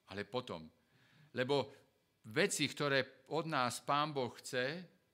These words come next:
aj skrze Ježiša Krista a skrze Ducha Svätého, skrze Božie slovo,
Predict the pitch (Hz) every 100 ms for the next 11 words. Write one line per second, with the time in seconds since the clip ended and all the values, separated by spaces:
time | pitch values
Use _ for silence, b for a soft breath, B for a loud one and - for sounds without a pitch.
0 | _ _ _ _ _ _ - 113 - 151
1 | 143 143 143 139 135 135 135 - 139 120
2 | - 131 123 127 117 - 135 139 135 120
3 | - 117 113 123 123 127 - 110 113 135
4 | 160